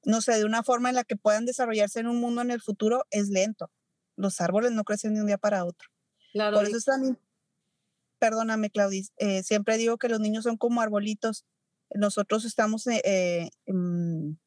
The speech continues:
Speaker 1: ¿cómo digo? Es la palabra. Estamos encargadas de que esas raíces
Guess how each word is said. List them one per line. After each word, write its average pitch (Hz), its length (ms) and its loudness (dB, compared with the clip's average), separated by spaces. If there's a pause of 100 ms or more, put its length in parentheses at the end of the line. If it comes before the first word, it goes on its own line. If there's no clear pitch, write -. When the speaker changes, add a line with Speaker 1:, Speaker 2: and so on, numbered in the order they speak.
(2000)
Speaker 1:
¿cómo 208 280 2
digo? 208 140 0
Es 175 80 0
la 202 100 2
palabra. 180 440 0
Estamos 220 600 0
encargadas 214 880 0
de 208 160 -6
que 202 120 -2
esas 226 260 0
raíces 226 680 0